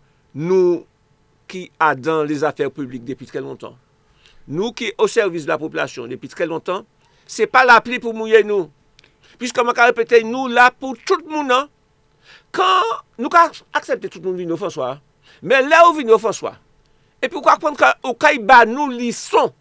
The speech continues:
ou qui vient hier bon matin, au Kaïba nous lissons, comment on pour nous, comment pour nous faire Jean François, alors que pas Jean François. Alors, je dis, c'est mon nom, c'est pas ces qualités qui sont là, qui peut faire nous faire derrière, parce que nous là,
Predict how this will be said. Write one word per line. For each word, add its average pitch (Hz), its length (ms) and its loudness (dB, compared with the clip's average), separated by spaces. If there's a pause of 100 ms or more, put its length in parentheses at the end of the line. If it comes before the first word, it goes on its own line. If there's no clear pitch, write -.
(380)
ou 233 300 2
qui 320 160 -2
vient 294 140 0
hier 233 340 4
bon 277 140 6
matin, 285 400 2 (300)
au 233 80 -4
Kaïba 247 300 6
nous 247 140 -2
lissons, 240 360 -2
comment 247 240 -2
on 226 180 4
pour 214 120 -4
nous, 208 580 -2 (800)
comment 294 440 4
pour 254 100 -8
nous 247 80 -6
faire 254 160 -2 (160)
Jean 247 220 0
François, 247 280 2
alors 254 160 2
que 247 140 4
pas 233 140 4
Jean 208 160 -2
François. 175 340 -6 (800)
Alors, 208 480 4 (200)
je 208 240 -2
dis, 233 60 -8
c'est 247 120 0
mon 190 60 -10
nom, 175 300 -4 (560)
c'est 190 220 0
pas 196 360 2
ces 190 180 -10
qualités 170 340 -4
qui 147 100 -14
sont 139 120 -12
là, 151 300 -6 (180)
qui 185 120 -12
peut 208 140 -2
faire 185 140 -2
nous 175 100 -6
faire 175 140 -2
derrière, 180 300 -4
parce 175 220 -2
que 180 80 -4
nous 254 260 -2
là, 233 220 6